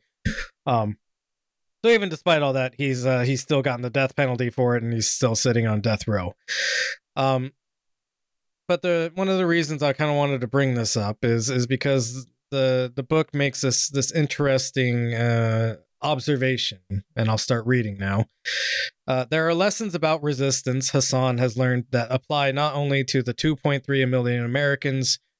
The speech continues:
who are incarcerated, but to a society in which the loss of civil liberties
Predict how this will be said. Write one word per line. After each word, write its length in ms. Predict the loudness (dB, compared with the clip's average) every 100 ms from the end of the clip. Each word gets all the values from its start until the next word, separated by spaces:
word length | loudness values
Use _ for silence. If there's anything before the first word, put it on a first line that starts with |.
| _
who 60 | -2
are 80 | -2
incarcerated, 800 | -2 -2 0 0 0 2 0 -2
but 160 | -4 -2
to 140 | 0
a 40 |
society 580 | 0 -2 -2 0 0 0
in 100 | 0
which 240 | -2 -2 -2
the 80 |
loss 300 | -2 0 0
of 80 | -2
civil 480 | -2 0 0 0 0
liberties 640 | 2 2 0 0 0 -2